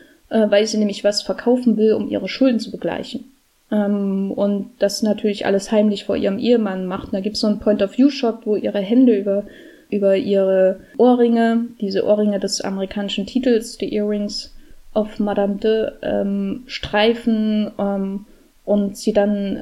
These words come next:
äh, sagt, ja, das hat er ihr ja zur Hochzeit geschenkt.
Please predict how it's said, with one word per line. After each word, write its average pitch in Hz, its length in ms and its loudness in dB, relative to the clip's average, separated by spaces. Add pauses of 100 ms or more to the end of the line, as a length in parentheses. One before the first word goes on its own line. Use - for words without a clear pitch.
äh, - 480 -4
sagt, 202 380 -4
ja, 208 160 4
das 202 180 -6
hat 208 140 0
er 202 80 2
ihr 202 220 2
ja 196 200 0
zur 196 220 -2
Hochzeit 269 420 2
geschenkt. 311 460 0